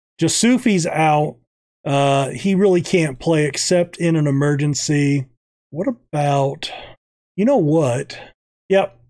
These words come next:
let's do that. Ramos and Felipe in the mid, Baffer and Romain on the wings, Graves and Mark up top. And we could bring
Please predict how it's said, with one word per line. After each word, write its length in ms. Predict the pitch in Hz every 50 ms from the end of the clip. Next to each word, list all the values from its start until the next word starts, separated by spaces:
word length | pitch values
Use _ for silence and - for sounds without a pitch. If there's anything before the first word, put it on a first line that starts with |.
| _ _
let's 200 | 202 196 - -
do 160 | - 202 185 160
that. 400 | 156 143 135 143 165 - - - - _ _ -
Ramos 560 | 135 151 175 196 208 208 214 214 202 - -
and 160 | 196 180 -
Felipe 380 | - 180 180 185 190 185 - 190
in 300 | 175 175 170 170 160 151
the 80 | 147
mid, 520 | 147 156 180 185 190 185 180 160 139 143 127
Baffer 580 | 175 170 175 190 185 180 - 196 185 185 165 -
and 480 | 160 160 170 170 170 170 170 165 147 - - - - _ _ _
Romain 800 | - 147 156 156 151 151 165 175 180 190 190 190 196 196 196 190 185 - - _ _ _ _ -
on 120 | 156 156
the 80 | 151 143
wings, 500 | 151 175 180 180 180 180 180 175 151 170
Graves 600 | 151 131 156 160 175 180 180 180 185 165 151 160
and 240 | 147 165 160 151
Mark 400 | 147 151 156 165 165 165 165 165 - -
up 240 | 165 165 165 - - - -
top. 480 | - - 180 180 180 180 - - - - - - _ _ _ _ _ _ _ _ - - -
And 520 | 139 143 147 147 151 151 151 151 151 147
we 180 | 135 151 151 135
could 460 | - - - - 247 262 214 175 147
bring 680 | 165 165 165 160 160 160 160 160 156 156 156 139